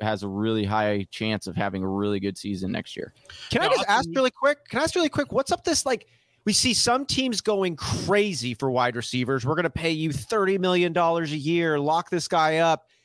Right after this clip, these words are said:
Speaker 2: And then it's other teams like Tennessee and Seattle, where they've only got one receiver, but they got a really good one. And there's trade talks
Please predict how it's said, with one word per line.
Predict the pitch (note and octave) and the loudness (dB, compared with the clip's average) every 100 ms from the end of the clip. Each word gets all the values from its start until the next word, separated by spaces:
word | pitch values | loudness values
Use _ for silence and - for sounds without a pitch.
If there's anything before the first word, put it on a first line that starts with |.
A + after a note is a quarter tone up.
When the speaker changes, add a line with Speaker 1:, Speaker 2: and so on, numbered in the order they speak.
| _ | _
Speaker 2:
And | E3 F3+ | -2 0
then | G3 | 0
it's | E3 | 2
other | E3+ D#4 | 0 0
teams | - - D3+ D#3 D3+ | -2 -2 0 0 -2
like | C#3+ D3 D3+ D3+ D#3 - | -2 0 2 2 0 -2
Tennessee | C#3 D3+ F3+ - D#3 E3 G#3 C4+ D4 _ _ - | -2 0 0 -2 0 0 0 -2 -4 _ _ -4
and | E3 | -2
Seattle, | - D#3 C3 C#3 G#3 C#4 D4 - - | -2 0 2 2 2 2 0 -8 -2
where | E3+ | 0
they've | A#3 | 2
only | D4 | 2
got | A3 C4 G#3 | 4 2 2
one | D#3 F#3+ A#3+ | 2 0 2
receiver, | F#3+ - C#4 C4+ | 0 0 0 0
but | F3 | 0
they | E3+ | 0
got | A#3 | 2
a | A#3 | 2
really | G#3 F3 | 2 2
good | F#3+ C4 | 2 2
one. | A3+ G3 | 2 0
And | G3+ | 2
there's | G#3+ G#3+ | 0 -2
trade | - C4+ G4+ F#4 | -2 0 0 -2
talks | C#3 G#2 - | -2 -2 -4